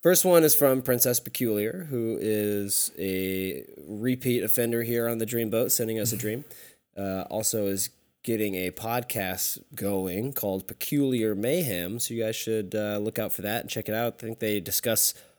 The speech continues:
Speaker 1: all things strange and mysterious. So,
Speaker 2: Nice.
Speaker 1: Peculiar Mayhem, Princess Peculiar writes,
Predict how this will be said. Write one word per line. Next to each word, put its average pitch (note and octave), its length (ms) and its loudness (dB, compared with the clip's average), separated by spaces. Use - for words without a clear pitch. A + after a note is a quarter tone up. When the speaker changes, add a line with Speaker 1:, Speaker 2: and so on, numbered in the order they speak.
Speaker 1:
all A2 160 2
things G#2+ 500 2
strange G#2+ 720 2
and F2+ 140 -4
mysterious. E2+ 1000 -4
So, G3+ 280 0
Speaker 2:
Nice. - 500 0
Speaker 1:
Peculiar D#3+ 340 6
Mayhem, G#2+ 480 2
Princess A2 340 -4
Peculiar G2 640 -2
writes, E2+ 400 -4